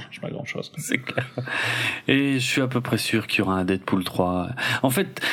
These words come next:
Speaker 2: le problème, c'est que aujourd'hui, tout le monde a cette image de Disney, que Disney fait des trucs pour les enfants et très, très gentils et,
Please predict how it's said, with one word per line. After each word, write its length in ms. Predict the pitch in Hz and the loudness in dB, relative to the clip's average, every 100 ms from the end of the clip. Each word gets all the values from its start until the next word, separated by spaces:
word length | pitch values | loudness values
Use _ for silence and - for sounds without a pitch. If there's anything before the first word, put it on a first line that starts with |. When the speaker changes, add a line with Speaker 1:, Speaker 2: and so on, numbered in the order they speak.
| - | 2
Speaker 2:
le 80 | 135 | 2
problème, 340 | 127 147 160 | 4 2 2
c'est 160 | 151 139 | 2 0
que 280 | 131 135 120 | 2 4 4
aujourd'hui, 500 | 113 117 117 123 131 | 4 2 2 0 2
tout 100 | 123 | 4
le 60 | |
monde 160 | 123 120 | 4 2
a 40 | |
cette 280 | 110 117 - | 0 -2 2
image 240 | 123 127 123 | 2 4 2
de 80 | |
Disney, 460 | 110 110 - 131 135 | 2 2 2 2 2
que 120 | 127 | 2
Disney 460 | 110 107 107 135 135 | 2 2 2 2 2
fait 180 | 131 110 | 2 2
des 140 | 107 | 2
trucs 280 | - 135 127 | 2 0 2
pour 120 | - | 2
les 200 | 110 110 | 4 4
enfants 640 | 104 95 107 104 104 107 101 | 2 0 2 2 4 2 2
et 200 | 95 92 | 2 0
très, 180 | - 117 | 0 0
très 160 | - 107 | 2 2
gentils 640 | 92 92 107 104 107 101 | 2 0 0 2 2 2
et, 140 | 87 | 0